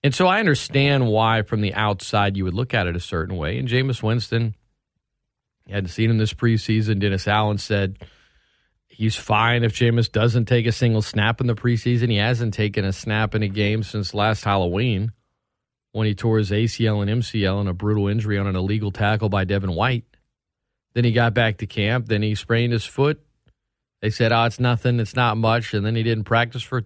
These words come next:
a dozen days. And then he was throwing in seven on sevens. Now he was throwing on eleven on elevens. Now he's back at practice and doing his thing. And I don't know if you'll see him Friday night or night, but those are the questions.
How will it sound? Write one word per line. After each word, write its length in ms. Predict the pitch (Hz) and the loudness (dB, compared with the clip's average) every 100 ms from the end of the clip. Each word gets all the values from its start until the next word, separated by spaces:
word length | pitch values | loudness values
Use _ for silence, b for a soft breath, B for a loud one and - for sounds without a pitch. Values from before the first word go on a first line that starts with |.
| - | -4
a 80 | 107 | -8
dozen 440 | 95 107 117 123 | 0 0 2 0
days. 340 | 117 117 147 170 | 2 2 0 -4
And 100 | 226 | -4
then 200 | 269 247 _ b b b _ _ | -6 -8 _ b b b _ _
he 120 | 170 | -8
was 280 | 160 131 - _ | -6 -6 -8 _
throwing 300 | - 127 127 | 0 2 4
in 100 | 117 | 2
seven 320 | 107 113 104 101 | 0 0 0 0
on 100 | 92 | -2
sevens. 440 | - 78 80 113 | -4 -4 -4 -4
Now 260 | 180 190 185 | -2 0 2
he 80 | |
was 120 | 156 127 | 0 -2
throwing 260 | 147 131 | 0 2
on 80 | 120 | 2
eleven 300 | 110 107 101 | 2 0 0
on 80 | 98 | 0
elevens. 440 | 95 85 85 110 | 0 0 -2 -4
Now 200 | 160 165 | -2 0
he's 100 | 143 | 0
back 260 | 113 117 107 | 2 0 0
at 80 | 101 | -2
practice 440 | 110 101 95 92 | 0 0 -2 -6
and 100 | 98 | -4
doing 200 | 98 92 | -2 -2
his 140 | 87 | -4
thing. 260 | - 92 87 | -4 -2 -2
And 80 | 92 | -2
I 60 | 107 | -2
don't 140 | 95 | -2
know 120 | 98 | -2
if 100 | 92 | -2
you'll 100 | 90 | -2
see 200 | 87 - | -4 -4
him 100 | 85 | -4
Friday 320 | 87 95 85 | -2 0 0
night 200 | 80 90 | 0 0
or 60 | 104 | 0
night, 280 | 82 76 - | 0 -2 0
but 180 | 92 - b b b b b _ _ _ _ _ _ _ _ _ _ _ _ _ _ _ _ _ _ _ _ _ _ _ _ _ _ - | -4 -4 b b b b b _ _ _ _ _ _ _ _ _ _ _ _ _ _ _ _ _ _ _ _ _ _ _ _ _ _ 0
those 320 | 175 190 147 | 4 4 4
are 80 | 147 | 4
the 80 | |
questions. 800 | 123 139 151 - 107 80 78 - | 4 4 2 2 -4 -4 -8 -14